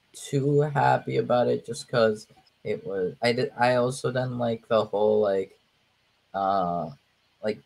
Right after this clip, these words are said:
breaking, like, Cody's arm. Like, I enjoyed the, like, part with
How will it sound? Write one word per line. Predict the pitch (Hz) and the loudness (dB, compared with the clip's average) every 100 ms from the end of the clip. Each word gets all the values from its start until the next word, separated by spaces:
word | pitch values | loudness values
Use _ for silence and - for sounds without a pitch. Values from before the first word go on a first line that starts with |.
| _ | _
breaking, | - 104 104 110 - 110 95 95 98 87 - | -2 2 4 2 -2 -6 -6 -10 -14 -12 -4
like, | 92 - | -4 -4
Cody's | - 95 95 92 | -2 0 0 -2
arm. | 98 104 101 101 101 | -2 0 0 0 -2
Like, | 95 95 | -4 0
I | 131 139 | 4 4
enjoyed | 131 123 131 127 127 | 2 -2 0 0 2
the, | 113 113 | 4 6
like, | 107 101 - _ _ _ _ _ | 6 2 -4 _ _ _ _ _
part | - 117 113 - | 0 4 6 4
with | 101 98 98 | 0 0 0